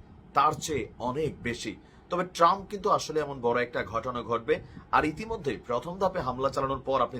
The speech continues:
দেখেন যে, আহ, অনেকগুলো রাষ্ট্র এবার ইরানকে সরাসরি পরমাণু বোমা দিতে চাচ্ছে, পরমাণু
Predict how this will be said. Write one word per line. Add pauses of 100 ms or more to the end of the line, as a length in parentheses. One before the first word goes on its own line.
দেখেন (880)
যে, (540)
আহ, (1120)
অনেকগুলো
রাষ্ট্র (180)
এবার
ইরানকে
সরাসরি (120)
পরমাণু (240)
বোমা
দিতে
চাচ্ছে, (220)
পরমাণু